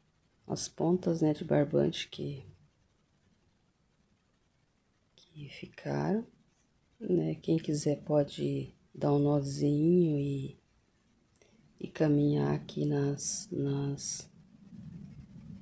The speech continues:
nas carreiras, né? De acordo com a cor do, da ponta do barbante.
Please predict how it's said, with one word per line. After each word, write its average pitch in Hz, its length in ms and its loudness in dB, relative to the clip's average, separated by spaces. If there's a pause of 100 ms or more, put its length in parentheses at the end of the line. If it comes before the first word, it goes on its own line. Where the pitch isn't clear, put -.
(120)
nas 147 240 0
carreiras, 156 640 4
né? 165 360 6 (260)
De 151 100 -4
acordo 143 400 -2
com - 120 -4
a 143 80 0
cor 151 360 0
do, 143 460 0 (2000)
da 139 160 -2
ponta 156 640 0 (720)
do 147 100 -2
barbante. 143 880 2